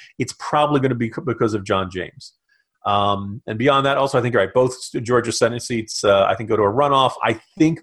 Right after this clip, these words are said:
as, because I think Biden wins the presidency, I think Democrats start to get complacent. I think they'll be exhausted. I think Republicans will be pissed. Um, and that's always good. If your voters are angry, they're gonna show up.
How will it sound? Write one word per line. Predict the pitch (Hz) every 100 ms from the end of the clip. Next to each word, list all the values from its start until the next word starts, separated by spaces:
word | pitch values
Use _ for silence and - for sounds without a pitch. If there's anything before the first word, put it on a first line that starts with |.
| -
as, | 117 123 - -
because | 127 127
I | 120
think | 175 160
Biden | 143 139
wins | 131 120
the | 107
presidency, | - 120 107 92 - 76 - _ _ _ _ _ _ -
I |
think | - - 156 151
Democrats | 143 131 - 113 113
start | 117 107
to | -
get | 107 -
complacent. | 104 101 95 - 104
I | -
think | 110 104
they'll | 110
be | 107
exhausted. | 95 101 95 - 104 95
I | -
think | 104
Republicans | 104 - 104 101 101 98
will |
be | 90 90 -
pissed. | 101 - - _ _ _ _ _
Um, | 104 104 107 107 -
and |
that's | 143 175
always | 180
good. | 196 208
If | 190
your | 120
voters | 131 170 180
are | 175
angry, | 208 208 117
they're | 98 104
gonna | 131
show | - 160
up. | 190 -